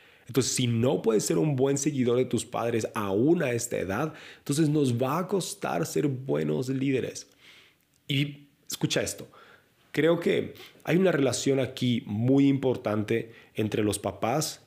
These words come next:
y la situación de nuestras vidas. Y si la promesa es que si honras a tu padre y a tu madre, entonces te irá bien y tendrás larga vida,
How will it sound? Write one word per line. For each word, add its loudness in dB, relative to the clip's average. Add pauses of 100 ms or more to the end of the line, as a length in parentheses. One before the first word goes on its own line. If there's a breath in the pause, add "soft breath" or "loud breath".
y 0
la 0
situación -2
de 2
nuestras -4
vidas. -8 (600 soft breath)
Y -2
si 0
la 2
promesa 2 (100)
es 0
que -2
si 2
honras 2
a 0
tu 0
padre 2
y 2
a -2
tu 0
madre, -2 (160 loud breath)
entonces -2
te 0
irá 2
bien 0
y -6
tendrás -2
larga 0
vida, 0